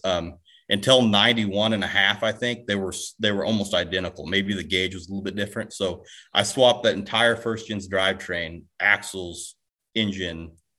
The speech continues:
transmission, all in the single cab short bed. And, uh, then I had my first kid, and it kinda came across the thought, like, "Man, this thing isn't really practical." I mean, it's a three-quarter ton single cab short bed. I can't put a, a car seat in it at all.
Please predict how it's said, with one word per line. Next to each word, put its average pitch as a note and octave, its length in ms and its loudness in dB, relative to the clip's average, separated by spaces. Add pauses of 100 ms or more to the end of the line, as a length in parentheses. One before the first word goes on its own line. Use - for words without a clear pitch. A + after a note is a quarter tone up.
transmission, G2 560 -6 (400)
all A2+ 200 8
in A#2 60 2
the G2+ 80 -2
single G2+ 260 -2
cab F#2+ 220 0
short - 280 -2
bed. E2+ 260 0 (460)
And, F2+ 220 -2
uh, D#2+ 280 2 (500)
then C3 120 6
I B2+ 40 8
had B2 140 8
my G#2+ 80 8
first G#2+ 300 0
kid, G2 440 6 (520)
and F2+ 380 0 (340)
it G#2+ 100 0
kinda C#3 180 8
came C3+ 220 8
across B2+ 280 8
the A#2+ 60 0
thought, A#2 220 8
like, A2+ 180 6
"Man, C#3 200 6
this C3 120 0
thing C3+ 140 2
isn't A#2+ 180 -4
really A#2 140 0
practical." G#2+ 720 0
I G2 40 -4
mean, G#2 120 0
it's G2 100 -6
a - 60 -12
three-quarter A2+ 400 -2
ton G#2 160 -2
single G#2 220 -6
cab G2 180 0
short F#2 260 -6
bed. G2 140 2
I F#2+ 40 0
can't - 240 -4
put G#2 120 -2
a, F2 160 -2 (340)
a G2+ 60 -6
car G#2 240 4
seat G#2+ 260 -2
in G2+ 140 2
it F#2+ 100 0
at F2+ 100 -4
all. F#2 360 2